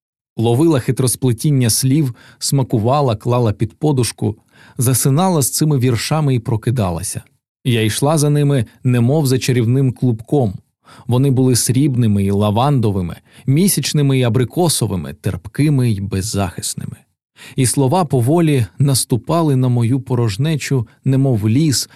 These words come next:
на спорожнілі будинки. Толя. Толя фотографував і фотографував марусиного хлопчика. Той не обурювався.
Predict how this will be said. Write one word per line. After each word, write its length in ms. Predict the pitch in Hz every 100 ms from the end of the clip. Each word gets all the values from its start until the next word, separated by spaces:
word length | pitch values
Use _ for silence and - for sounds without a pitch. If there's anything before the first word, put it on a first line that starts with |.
| -
на 160 | 127 147
спорожнілі 720 | - 135 127 101 110 101 92
будинки. 600 | 95 92 - - - - _ _ _ _ _ _ _ -
Толя. 380 | 120 101 78 - _ _ _ _ _ _ _ - - - _
Толя 260 | 202 220 175
фотографував 840 | 165 156 131 127 127 120 175 143
і 100 | -
фотографував 840 | 123 139 131 107 113 - 107 131 117
марусиного 640 | 110 104 110 - 104 98
хлопчика. 640 | 98 104 98 85 - - - - _ _ -
Той 280 | - 240 226
не 140 | 165 151
обурювався. 840 | 127 107 120 110 85 80 - -